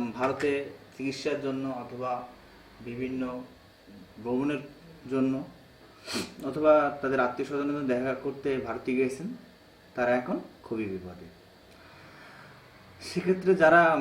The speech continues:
ক্রেডিট কার্ড ব্যবহার করছেন, তাদের অবশ্য বিপদটা একটু কিছুটা কম, কিন্তু যারা পাঁচশো বা এক হাজার টাকার নোট রয়েছে, তারা সেই টাকা দিয়ে কিছুই করতে পারছেন না।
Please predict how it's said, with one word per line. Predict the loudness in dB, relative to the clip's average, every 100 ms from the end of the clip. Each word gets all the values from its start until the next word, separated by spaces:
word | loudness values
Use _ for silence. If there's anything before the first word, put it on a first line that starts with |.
| 0
ক্রেডিট | 2 0 2
কার্ড | 2 6
ব্যবহার | 8 8
করছেন, | 4 0 -2
তাদের | 0 2 2
অবশ্য | 0 -2
বিপদটা | 0 0 0 -4 -4
একটু | -4 -6 -8 -16 -10
কিছুটা | -10 -4 -4
কম, | 0 0 0 -2 -10 -20 -20 -20 -20 -20 -20 -20 -20 -20 -20 -8
কিন্তু | -4 -2
যারা | 2 4
পাঁচশো | 4 0 -2 -2
বা | 0
এক | 0
হাজার | 0 -2
টাকার | -2 -2
নোট | -2 -2 -2
রয়েছে, | -4 -4
তারা | -2 0 -2 -6 -14 -10
সেই |
টাকা | -6 -6 -4
দিয়ে | -6
কিছুই | -6 -4 -4
করতে | -4 -6 -8
পারছেন | -10 -10 -12
না। | -12